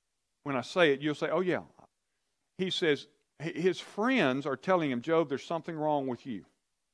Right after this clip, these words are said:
Th-, this is a problem." By the way, he had a wonderful wife. She was so sweet, loving, and caring. Y'all read the story? At one point in time, she says,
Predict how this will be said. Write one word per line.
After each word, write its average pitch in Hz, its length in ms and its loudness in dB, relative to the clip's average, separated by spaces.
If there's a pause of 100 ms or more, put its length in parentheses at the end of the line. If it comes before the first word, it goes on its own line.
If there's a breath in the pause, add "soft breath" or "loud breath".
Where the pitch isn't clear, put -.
(800)
Th-, 139 180 -4
this 151 180 -8
is - 40 -20
a - 40 -20
problem." 120 280 0 (260 soft breath)
By 185 160 8
the 175 60 4
way, 160 80 8
he 165 60 6
had 147 100 10
a 131 40 4
wonderful 139 500 2
wife. 107 520 0 (1800)
She 180 120 -2
was 135 140 -2
so 196 160 -2
sweet, 135 380 0
loving, 131 400 2
and 110 120 -6
caring. 135 500 2 (2500)
Y'all 135 120 2
read 135 180 4
the 120 60 -6
story? 143 520 -4 (480)
At 117 80 -8
one 139 180 -2
point 131 260 -6
in - 60 -12
time, 131 340 -2 (680)
she 143 100 -4
says, 127 420 -4